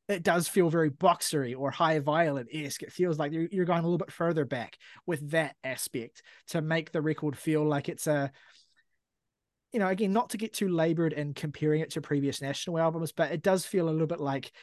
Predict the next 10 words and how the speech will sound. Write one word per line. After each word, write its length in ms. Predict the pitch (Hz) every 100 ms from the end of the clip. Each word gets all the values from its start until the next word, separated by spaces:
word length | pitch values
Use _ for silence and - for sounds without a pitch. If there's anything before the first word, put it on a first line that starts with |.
| - -
a 40 | -
kind 200 | 233 226
of 80 |
amalgam 760 | 175 151 147 175 160 147 107 135 - _ -
of 240 | 170 147 160
various 880 | 147 180 185 175 165 - - - - _ _ _ _ -
eras 560 | 190 185 165 127 120 -
of 140 | 156
the 100 | 151
National, 640 | 139 143 - 143 110 117